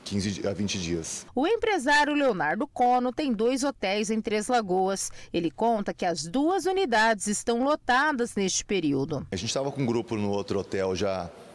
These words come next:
Speaker 1: há mais tempo, né, que não era da parada, é um, um outro grupo também do segmento de celulose, e, mas tem alguns apartamentos que a gente vai ocupar, ocupar pra parada, e esse aqui praticamente todos os leitos vão ser ocupados pra parada geral.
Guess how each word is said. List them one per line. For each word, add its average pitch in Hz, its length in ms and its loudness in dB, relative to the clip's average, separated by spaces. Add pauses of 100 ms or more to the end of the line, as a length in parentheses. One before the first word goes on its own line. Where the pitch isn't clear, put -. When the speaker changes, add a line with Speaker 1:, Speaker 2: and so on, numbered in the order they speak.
(120)
Speaker 1:
há 98 100 -4
mais 98 280 -2
tempo, 127 420 -4
né, 120 260 -4
que - 100 -6
não 104 160 0
era 95 100 0
da 92 80 0
parada, 101 480 -4
é 92 40 -4
um, 90 320 -4
um 90 60 -4
outro 90 180 -4
grupo 90 240 -4
também 95 240 -4
do 98 80 -6
segmento 92 360 -6
de - 80 -8
celulose, 107 580 -2 (440)
e, 107 300 0
mas 104 220 -2
tem 120 100 -4
alguns 113 280 -2
apartamentos 113 500 -2
que - 80 -8
a - 20 -2
gente - 120 -4
vai 107 100 -2
ocupar, 98 360 -6 (280)
ocupar 95 420 -4 (140)
pra 101 160 -4
parada, 104 520 -4 (640)
e 110 220 0 (100)
esse 120 260 0
aqui 123 260 -4
praticamente 123 520 -4 (220)
todos 127 280 -2
os 120 120 -2
leitos 107 300 -2
vão 117 180 -4
ser 110 140 -2
ocupados 101 680 -6 (480)
pra 92 160 -2
parada 101 320 0
geral. 98 340 -2